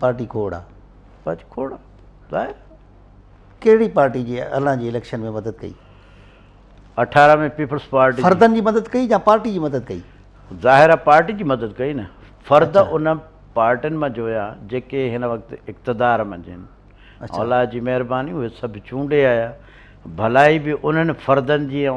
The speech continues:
Speaker 2: ان پارٽي جي آهي منهنجي مٿان، جنهن کي ووٽ پنهنجي قوم جو ڏنوسين، پنهنجي قوم جون عورتون ننگ ڪڍي انهن کي ووٽ ڏنوسين. ان جي باوجود جيڪا اسان جي تذليل ٿي،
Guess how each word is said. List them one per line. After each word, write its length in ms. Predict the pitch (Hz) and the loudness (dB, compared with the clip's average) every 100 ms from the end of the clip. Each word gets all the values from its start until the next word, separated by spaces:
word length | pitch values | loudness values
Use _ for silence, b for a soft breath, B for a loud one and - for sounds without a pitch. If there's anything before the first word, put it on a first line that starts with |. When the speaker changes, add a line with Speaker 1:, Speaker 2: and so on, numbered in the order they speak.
| 135 | -4
Speaker 2:
ان 120 | 135 131 | -6 -2
پارٽي 380 | 127 127 123 127 | 0 2 -2 -10
جي 100 | 117 | -6
آهي 80 | 110 107 | -6 -6
منهنجي 200 | 101 104 | -10 -12
مٿان، 260 | 98 - - - - _ b b b - 107 | -12 -16 -20 -20 -20 _ b b b -14 -6
جنهن 140 | 127 127 | -6 -4
کي 80 | 127 113 | -6 -4
ووٽ 260 | 110 131 127 123 | -2 -2 -2 -4
پنهنجي 260 | 127 120 123 | -4 -4 -6
قوم 280 | 120 123 127 120 | -4 -2 -4 -6
جو 80 | 120 | -8
ڏنوسين، 480 | 120 123 117 117 113 - b b b b b - | -8 -10 -10 -14 -14 -18 b b b b b -2
پنهنجي 300 | 127 123 123 - | 0 0 -6 -4
قوم 280 | 131 135 135 120 | 0 0 -2 -4
جون 180 | 131 127 - | -6 -6 -4
عورتون 680 | 135 143 147 147 139 131 113 | 2 2 2 -4 -6 -6 -4
ننگ 200 | 127 151 147 139 | -4 -2 -2 -2
ڪڍي 220 | 131 127 123 | -4 -4 -6
انهن 160 | 120 110 | -6 -8
کي 80 | 110 92 | -10 -8
ووٽ 300 | 107 127 135 | -2 -2 -2
ڏنوسين. 540 | 131 123 120 113 110 104 - b b b b b - | -8 -10 -10 -10 -14 -18 -20 b b b b b -6
ان 160 | 135 143 123 | -2 0 0
جي 100 | 131 104 | -2 0
باوجود 600 | 120 127 135 120 127 123 110 - - - - 104 | 2 4 2 -2 -6 -8 -10 -20 -20 -20 -20 -16
جيڪا 300 | 113 - 113 110 104 - _ - | -10 -4 -2 -2 -6 -12 _ -10
اسان 340 | 110 - 131 127 | -10 -4 -4 -2
جي 100 | 127 - | -8 -6
تذليل 480 | 120 110 135 170 170 - | -4 -4 -4 -4 -6 -6
ٿي، 140 | 127 | -8